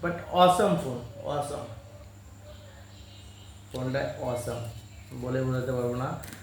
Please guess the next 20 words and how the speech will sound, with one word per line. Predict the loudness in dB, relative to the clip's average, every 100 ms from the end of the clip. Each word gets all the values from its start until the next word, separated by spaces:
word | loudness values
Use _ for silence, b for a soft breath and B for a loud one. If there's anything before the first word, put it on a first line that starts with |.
| -16 -6
ফটো-, | -4 -4 -6 -6 -8
ফোনটা | -6 -2 0 0
এত | -2 -2 -8 -2 4 4
স্মুথ | 4 2 2 0
চলছে, | 0 0 0 2 2 0
আর | 2 2 2 0 -4 -10 -14 -18 -14 -12 -12 -14 -16 -16 -16 -16 -2
বলে | 4 8 8 8 0 -10 -14 -14 -14 -14 -18 -18 -20 -20 -18 -16 -14 -14 -16 -10
কী | -4
করে | 4 6
বোঝাবো | 6 4 4 4
তোমাদেরকে। | 4 2 2 2 2
আচ্ছা, | 0 0 0
আমি | 0 -2
ফোনটা | -4 -2 -2
কিনে | -2 -4 -4 -4 -4 B B B -8
আমি | -6 -4
প্রচুর | -6 -4 -2 0
ইয়ে | 0
করেছি। | 0 -2 -2 -2 -4 -6
হ্যাঁ, | 0 4 4